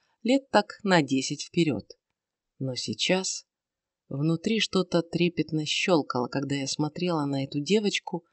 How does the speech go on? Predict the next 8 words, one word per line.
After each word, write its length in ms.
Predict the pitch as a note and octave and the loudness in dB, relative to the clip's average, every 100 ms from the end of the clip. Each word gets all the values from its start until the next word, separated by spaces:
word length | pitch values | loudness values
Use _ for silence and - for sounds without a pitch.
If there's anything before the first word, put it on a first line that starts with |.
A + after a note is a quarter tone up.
| _ _ _ | _ _ _
ныряющую 640 | G#3+ A3+ B3 A3 - G#3+ | 6 6 6 4 4 2
под 200 | F3+ F3 | 2 0
прибывающую 760 | - D3+ D#3+ D#3+ D#3 C#3+ D#3+ D3+ | 2 2 4 4 2 2 0 4
волну, 500 | D#3+ F3+ F3+ C#3 - _ _ _ _ | 6 6 6 2 -2 _ _ _ _
и 100 | D3 | -2
слушала 460 | C#3+ F#3 G3 - D3+ | 0 2 2 4 4
про 160 | - D3+ | 4 2
материнские, 880 | C#3+ E3 D#3+ G#3+ - - F3+ E3+ | 4 2 2 2 -2 -4 -4 -4